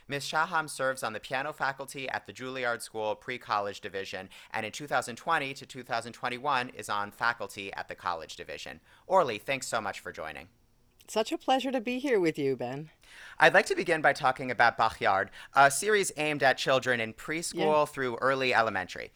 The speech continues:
Speaker 1: In many cases, this is not an age group that world-class performers such as yourself tend to focus much attention on.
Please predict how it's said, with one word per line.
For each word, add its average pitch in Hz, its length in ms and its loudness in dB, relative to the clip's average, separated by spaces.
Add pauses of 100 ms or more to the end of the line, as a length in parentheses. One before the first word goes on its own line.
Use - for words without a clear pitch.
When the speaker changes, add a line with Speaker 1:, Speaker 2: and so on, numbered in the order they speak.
(180)
Speaker 1:
In 165 120 4
many 415 200 4
cases, 160 380 -2
this 185 200 2
is 151 160 -2
not 135 380 6
an 123 280 2
age 127 360 0
group 156 320 -4
that 113 400 6 (100)
world-class 127 640 6
performers 120 540 0
such 113 180 -2
as 110 140 -6
yourself 113 420 2
tend 135 320 0
to 160 100 -6
focus - 540 -2
much 160 180 0
attention 170 380 -6
on. 170 200 4